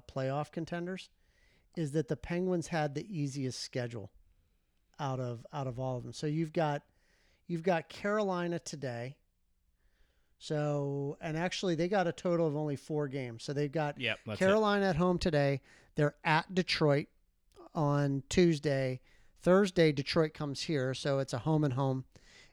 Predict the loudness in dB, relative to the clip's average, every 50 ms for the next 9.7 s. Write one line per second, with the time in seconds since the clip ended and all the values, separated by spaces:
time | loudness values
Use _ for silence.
0 | -6 -4 -2 0 0 0 2 2 2 2 4 4 4 4 4 4 6 4 4 4
1 | 2 0 0 2 2 4 4 4 2 4 2 2 2 2 0 0 -2 -2 0 0
2 | 0 0 0 0 0 -2 -2 -4 -6 -2 0 2 4 4 4 4 2 2 2 2
3 | 0 0 -2 -2 -4 -8 _ _ _ _ _ _ _ _ _ _ _ _ _ -4
4 | -2 0 0 0 0 0 -2 0 0 0 0 0 0 0 -2 -2 -4 -6 -8 -6
5 | -6 -6 -6 -8 -10 -10 -12 -14 -2 2 6 8 8 8 10 8 8 6 6 4
6 | 4 4 4 4 2 2 2 0 0 0 -2 -2 -4 -8 -10 -12 -14 -16 -18 -20
7 | -20 -20 _ _ _ _ -8 2 6 8 10 10 12 12 10 10 10 8 8 6
8 | 8 8 10 12 12 12 10 8 6 0 -6 2 4 4 6 6 4 2 0 0
9 | 2 2 4 4 4 4 2 2 2 2 2 2 0 -4